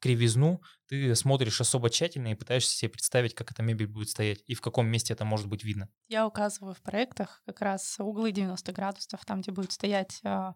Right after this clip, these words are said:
Speaker 2: ну, индивидуальная мебель, либо шкаф какой-то. То есть, ну, вот можно проверить, там, как-то угол посмотреть.
Speaker 1: А, угол можно посмотреть, э, либо
Speaker 2: Листочек.
Speaker 1: приборчиком,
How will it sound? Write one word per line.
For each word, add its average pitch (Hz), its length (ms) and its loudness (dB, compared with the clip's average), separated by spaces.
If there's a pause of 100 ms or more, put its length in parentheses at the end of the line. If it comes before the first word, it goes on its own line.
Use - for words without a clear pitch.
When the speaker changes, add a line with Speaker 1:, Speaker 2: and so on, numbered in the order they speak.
(100)
Speaker 2:
ну, 262 140 4
индивидуальная 196 440 6
мебель, 202 260 2
либо 175 160 0
шкаф 185 380 4
какой-то. - 460 -8
То - 160 -16
есть, - 140 -12
ну, 196 80 2
вот 190 160 -2
можно 185 260 2
проверить, 170 440 -6
там, 175 140 -8
как-то - 280 -6
угол 170 300 -2
посмотреть. 170 580 -8 (280)
Speaker 1:
А, 120 220 6
угол 147 360 6
можно 131 260 8
посмотреть, 123 560 4
э, 107 260 0
либо 120 220 4
Speaker 2:
Листочек. 104 60 4
Speaker 1:
приборчиком, 117 640 2